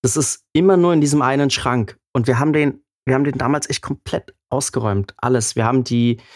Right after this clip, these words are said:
wir haben die Löcher für die Regale zugeklebt, alles.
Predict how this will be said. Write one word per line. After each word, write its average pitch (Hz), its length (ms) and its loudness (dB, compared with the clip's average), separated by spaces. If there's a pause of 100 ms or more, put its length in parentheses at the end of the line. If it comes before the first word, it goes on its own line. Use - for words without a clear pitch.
(200)
wir 120 80 2
haben 120 120 2
die 110 280 2
Löcher 127 480 0
für - 160 -2
die 120 140 0
Regale 143 840 0 (240)
zugeklebt, - 800 -4
alles. 110 500 -4